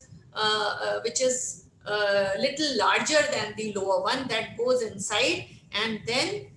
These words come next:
the whole thing is rotated to three sixty degree and then passed on to the slide.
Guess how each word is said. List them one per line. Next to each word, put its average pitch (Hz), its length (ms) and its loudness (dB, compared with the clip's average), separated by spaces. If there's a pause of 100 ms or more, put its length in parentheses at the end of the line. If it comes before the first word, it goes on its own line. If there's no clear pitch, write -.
(140)
the 202 100 0
whole 285 520 2
thing 302 260 0
is 262 240 -4
rotated 233 640 2
to 254 160 -4
three 233 220 -8
sixty 196 600 -4
degree 339 480 -2 (300)
and 202 180 -4
then 262 260 -2
passed 190 320 -2
on 180 220 -6
to 196 120 -10
the 302 180 -4
slide. - 420 -6